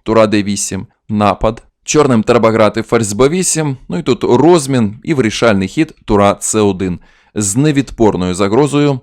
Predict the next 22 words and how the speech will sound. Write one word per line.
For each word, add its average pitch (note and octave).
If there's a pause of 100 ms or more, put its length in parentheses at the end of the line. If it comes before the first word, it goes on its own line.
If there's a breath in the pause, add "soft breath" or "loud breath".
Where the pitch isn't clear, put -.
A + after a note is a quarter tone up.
тура G2+
С F#2+
вісім. - (480)
Дещо E3+
кращі D3+
справи A#2+
чорних D#3+
у A2+
випадку B2
король B2+
Аш -
сім. - (320)
Але C#3+
й E3
тоді, A#2
граючи G2+
ферзь A2+
Ф F#2+
шість, -
нападаємо G2
на F#2+
пішака, F#2